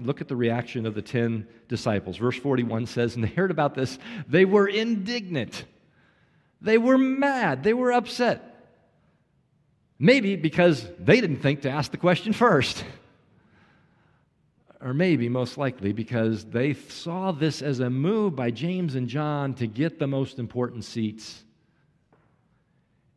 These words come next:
And you see this infighting and this, this,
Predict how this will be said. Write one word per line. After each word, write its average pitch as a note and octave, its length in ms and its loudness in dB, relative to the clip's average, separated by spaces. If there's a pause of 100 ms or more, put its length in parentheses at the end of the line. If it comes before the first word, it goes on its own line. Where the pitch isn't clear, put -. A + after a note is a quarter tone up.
(140)
And C#3 200 0
you C3+ 120 2
see D#3 640 -2
this A#2 340 -2
infighting C3 960 -2
and G#2+ 180 -2
this, - 380 -4 (260)
this, B2+ 440 -6